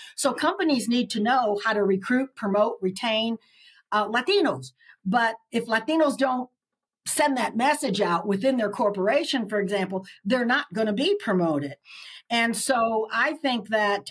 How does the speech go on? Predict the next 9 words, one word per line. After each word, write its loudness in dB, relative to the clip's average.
um, -2
it's, -4
it's -2
difficult -2
a -2
lot 0
of -4
times 0
for, 0